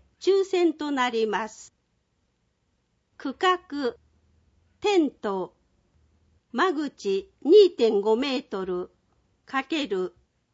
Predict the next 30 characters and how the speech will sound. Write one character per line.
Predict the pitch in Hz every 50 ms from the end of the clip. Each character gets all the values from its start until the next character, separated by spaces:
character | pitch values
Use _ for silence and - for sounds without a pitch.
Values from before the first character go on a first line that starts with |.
| _ _
奥 | 254 294 302 - 359 392 370
行 | 330 330 320 -
き | - - 277 254 240 214 - - _ _ _ _ _ _ _
二 | 254 294 370 427 403 370
点 | - - 240 226 226 208 202
五 | 214 214 208
メ | 233 269 262 226
ー | 208
ト | - - 202 190 185
ル、 | 190 175 165 - - _ _ _ _ _ _ _ _ _ _ _ _ _ _ _ _ _ _ _ _ _ -
キ | - 359
ッ | 302 - _ _
チ | - 427 427 392
ン | 349 311 -
カ | - 269 220 196 190 180 175 185 180 - - _ _ _ _ _ _ _ _ _ _ _ _ _ _ _ _
ー、 | -
車 | - - 370 392 392 -
長、 | - 269 226 214 202 190 180 175 147 - _ _ _ _ _ _ _ _ _ -
六 | 247 339 349 370 415
メ | 392 415 427 427 415
ー | 392 -
ト | 370 349 339
ル | 330 330 269
以 | 269 330 330
下、 | - 233 202 185 175 - - _ _ _ _ _ _
か | - - 269 262
け | - 330 311 277
る、 | 196 202 185 185 175 - _ _ _ _ _ _ _ _
車 | - - 294 320
幅 | 302 370 359 359 349 277 269 247 202 -